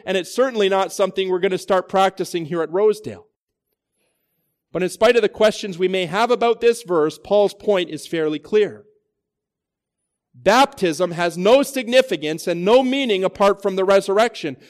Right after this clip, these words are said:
because baptism signifies our death to sin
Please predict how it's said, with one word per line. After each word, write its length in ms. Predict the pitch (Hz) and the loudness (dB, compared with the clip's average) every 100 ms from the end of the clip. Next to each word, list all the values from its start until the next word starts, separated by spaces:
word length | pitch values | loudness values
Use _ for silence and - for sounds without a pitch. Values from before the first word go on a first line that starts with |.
| _ | _
because 320 | 185 226 214 | -2 0 0
baptism 640 | 165 233 277 - 190 202 | 2 4 2 2 0 0
signifies 720 | 185 262 277 220 - 175 180 190 | -4 -4 -4 -4 0 0 2 2
our 100 | 180 | 2
death 300 | 185 247 240 | 2 0 0
to 100 | 220 | -6
sin 400 | - 247 196 | -2 0 0